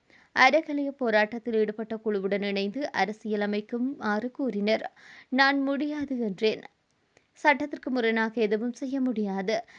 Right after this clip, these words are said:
நீங்கள் என்னை இங்கே கொலை செய்தாலும் பரவாயில்லை. அதற்கு நான் தயாராகவே இருந்தேன். அரகலிய போராட்டம் ஆரம்பிக்கப்பட்டது ஏதோ ஒன்று, பின்னர்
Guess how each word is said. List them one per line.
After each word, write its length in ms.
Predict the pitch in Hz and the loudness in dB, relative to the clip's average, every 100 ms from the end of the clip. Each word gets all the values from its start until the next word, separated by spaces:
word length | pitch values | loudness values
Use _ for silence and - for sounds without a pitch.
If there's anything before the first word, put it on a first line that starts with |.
| - | -10
நீங்கள் 320 | 269 277 285 | -2 0 2
என்னை 220 | 269 254 247 | 2 2 0
இங்கே 280 | 240 226 247 | 0 0 -2
கொலை 260 | 254 247 233 | -2 0 0
செய்தாலும் 580 | 254 254 233 220 214 233 | 0 -2 -2 0 0 0
பரவாயில்லை. 640 | 254 254 233 214 180 202 214 - - - - | -2 -4 -4 -2 0 0 -2 -6 -20 -20 -4
அதற்கு 320 | 202 208 220 226 | 0 0 0 2
நான் 260 | 208 226 | 2 0
தயாராகவே 680 | 247 254 262 262 247 226 233 | 0 0 0 -2 -2 -4 -2
இருந்தேன். 460 | 233 214 190 214 226 - - - - | -2 -2 0 -2 -2 -8 -20 -12 4
அரகலிய 480 | 247 262 262 262 247 | 4 4 0 -2 -2
போராட்டம் 580 | 254 220 214 208 247 - | 0 4 4 2 -4 2
ஆரம்பிக்கப்பட்டது 840 | 196 208 208 240 233 233 220 214 233 - | 4 4 2 -6 -8 -10 -8 -2 -2 0
ஏதோ 220 | 196 202 277 | 0 0 -2
ஒன்று, 300 | 277 233 262 | -4 -6 -8
பின்னர் 440 | 254 240 175 - | -6 -4 -2 -2